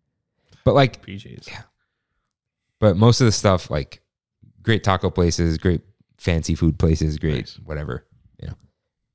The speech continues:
Speaker 1: multiple gelato places.
Speaker 2: Yeah.
Speaker 1: But yeah, uh, I'll, I'll put those recommendations up on the website. Uh, I don't, I don't know when, guys, but it'll happen. So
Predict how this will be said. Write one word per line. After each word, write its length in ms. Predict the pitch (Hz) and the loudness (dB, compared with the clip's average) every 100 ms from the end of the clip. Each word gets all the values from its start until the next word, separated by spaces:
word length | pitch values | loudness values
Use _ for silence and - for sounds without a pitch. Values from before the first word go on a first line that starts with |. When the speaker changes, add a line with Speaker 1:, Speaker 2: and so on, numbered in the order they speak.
| - | -4
Speaker 1:
multiple 480 | 98 98 92 82 87 | 2 2 2 0 2
gelato 420 | 78 73 69 - | 2 0 -2 -8
places. 440 | - - - 85 - | -8 -6 -6 -8 -8
Speaker 2:
Yeah. 220 | 98 104 _ _ _ _ _ _ _ _ _ _ _ | -10 -12 _ _ _ _ _ _ _ _ _ _ _
Speaker 1:
But 100 | 131 | 0
yeah, 120 | 120 - - _ _ 107 | 2 0 -12 _ _ 0
uh, 180 | 107 | 4
I'll, 240 | 104 131 123 - | 4 4 2 2
I'll 100 | 131 | 2
put 140 | 143 | 4
those 160 | 143 123 | 4 4
recommendations 480 | 123 120 113 104 101 | 4 4 4 4 2
up 120 | 95 | 2
on 80 | 101 | 4
the 60 | 92 | 4
website. 400 | 87 - 87 - _ - | 4 4 2 0 _ -2
Uh, 40 | 98 85 | 2 4
I 80 | |
don't, 240 | 87 90 - | 4 2 0
I 80 | 90 | -2
don't 100 | 82 | 0
know 100 | 80 | 0
when, 200 | 78 67 | 0 -2
guys, 240 | 76 80 80 | 0 -2 -2
but 100 | 73 | -2
it'll 140 | 76 | 0
happen. 320 | 80 78 - - | 0 -2 -2 0
So 240 | 156 135 | 4 4